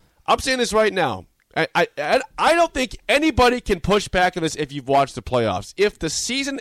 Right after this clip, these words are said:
ended right now, Jimmy Butler is hands down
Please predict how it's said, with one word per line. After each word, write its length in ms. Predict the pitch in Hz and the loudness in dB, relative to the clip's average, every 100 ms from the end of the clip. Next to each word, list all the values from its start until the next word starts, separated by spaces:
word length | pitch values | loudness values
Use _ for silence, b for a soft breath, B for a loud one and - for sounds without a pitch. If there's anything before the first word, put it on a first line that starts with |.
| - | -6
ended 320 | 214 196 175 | -6 -2 -2
right 320 | 143 170 - | 0 0 -2
now, 360 | 156 147 98 - b b b b b b b | -4 -4 -4 -12 b b b b b b b
Jimmy 320 | - 196 262 220 | 0 0 0 2
Butler 420 | 208 196 160 151 | 2 4 2 0
is 180 | 165 151 | 0 -2
hands 520 | 131 147 185 240 247 | -4 -2 2 2 2
down 540 | 190 196 156 135 156 | 2 4 4 2 0